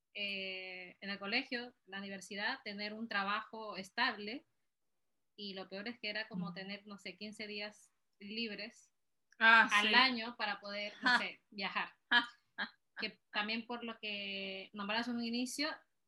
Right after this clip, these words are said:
Speaker 1: yo creo que uno tiene claro qué es lo que tú quieres. Y yo también, de hecho, cuando dijiste eso, me quedé como, "Guau", porque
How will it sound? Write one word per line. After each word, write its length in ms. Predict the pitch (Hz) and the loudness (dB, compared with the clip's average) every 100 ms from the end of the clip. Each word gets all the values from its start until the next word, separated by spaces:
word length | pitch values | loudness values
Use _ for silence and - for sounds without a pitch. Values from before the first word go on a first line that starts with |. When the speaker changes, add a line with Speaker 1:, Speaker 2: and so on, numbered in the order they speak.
| _ _ - - 220 | _ _ -20 -14 -4
Speaker 1:
yo 120 | 233 | -2
creo 120 | 247 | -2
que 60 | 247 | 0
uno 180 | 254 262 | -2 0
tiene 220 | 262 262 | 0 2
claro 260 | 262 262 - | 2 0 -2
qué 100 | 254 | -2
es 60 | |
lo 120 | 254 | -2
que 80 | 226 | -6
tú 120 | 220 | -10
quieres. 320 | 226 220 202 - | -6 -6 -6 -10
Y 100 | 214 | -8
yo 80 | 226 | -4
también, 420 | 247 240 254 277 | -2 0 -2 -2
de 80 | 226 | -4
hecho, 140 | 226 254 | -4 -4
cuando 180 | 226 | -2
dijiste 300 | 220 247 240 | -2 -4 -2
eso, 200 | 254 269 | -2 -2
me 140 | 247 233 | -4 -2
quedé 180 | 220 220 | -4 -4
como, 160 | 226 | -8
"Guau", 220 | 220 233 | -4 -4
porque 400 | 247 - 208 - | -6 -10 -14 -14